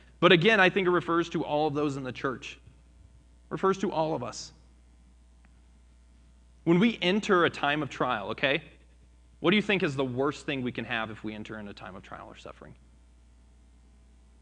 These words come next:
What's the worst thing you think we can have? What's that? Pride. Exactly. Pride is the worst thing you can have when you enter a tri-, a time of trial in your life.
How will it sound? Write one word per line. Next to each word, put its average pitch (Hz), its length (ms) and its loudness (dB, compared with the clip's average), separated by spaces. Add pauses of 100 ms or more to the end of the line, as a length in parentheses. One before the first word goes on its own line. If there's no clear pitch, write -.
(640)
What's 185 140 -12
the 165 80 -4
worst 151 180 -2
thing 135 140 -6
you 123 80 -4
think 123 160 -6
we 117 80 -4
can 104 120 -14
have? 90 220 -14 (1160)
What's 120 140 -8
that? 156 180 -2 (720)
Pride. 147 380 4 (600)
Exactly. 135 580 -6 (760)
Pride 196 340 0
is 170 100 -4
the 165 100 0
worst 147 440 0
thing 160 160 0
you 143 100 -4
can 131 160 -6
have 117 340 -6 (220)
when 135 120 -4
you 131 140 -4
enter 127 320 -6
a 107 60 -8
tri-, 123 260 -8 (240)
a 120 140 -6
time 113 300 -10
of - 80 -16
trial 104 320 -12
in 101 60 -14
your 104 100 -16
life. - 320 -18